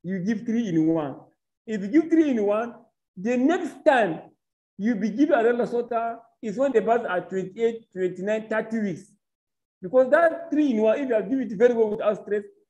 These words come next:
it's supposed to maintain them for three months. That is up to thirty, twenty-eight, thirty, thirty weeks.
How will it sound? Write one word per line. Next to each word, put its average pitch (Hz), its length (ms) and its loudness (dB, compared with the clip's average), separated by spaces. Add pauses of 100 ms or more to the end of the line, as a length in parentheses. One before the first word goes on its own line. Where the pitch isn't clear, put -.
it's 233 160 -8
supposed 294 320 0
to 262 60 -8
maintain 220 420 -2
them 262 140 2
for 180 240 -6
three 240 160 -2
months. 196 280 -4
That 233 160 -4
is 220 140 -8 (300)
up 285 220 4
to 269 140 -8
thirty, 254 300 -2 (120)
twenty-eight, 226 380 -2
thirty, 196 200 -4 (160)
thirty 240 260 -4
weeks. 190 240 -6